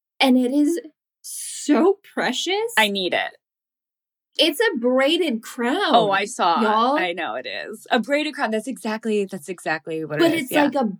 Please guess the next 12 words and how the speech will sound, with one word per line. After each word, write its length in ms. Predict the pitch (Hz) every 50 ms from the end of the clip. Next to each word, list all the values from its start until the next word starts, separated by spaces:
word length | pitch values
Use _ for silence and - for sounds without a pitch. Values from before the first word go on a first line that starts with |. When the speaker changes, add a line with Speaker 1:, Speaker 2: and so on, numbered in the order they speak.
| _ _
Speaker 1:
but 120 | - 294 294
it's 200 | 311 302 247 285
a 80 | 269
bun. 640 | 226 196 185 - 247 262 285 294 247 214 190 196 - -
It's 160 | - 247 254
like 140 | 277 269 262
a 60 | 262
braided 400 | 226 247 269 285 294 302 220 202
crown 720 | - - - 247 240 240 247 247 247 254 254 254 254 254 254 _ _ _ _ _ _ _ _ _
around 340 | - 226 220 247 247 247 240
a 80 | 233 214
bun, 800 | 180 - 220 214 220 220 226 220 220 226 220 220 220 226 226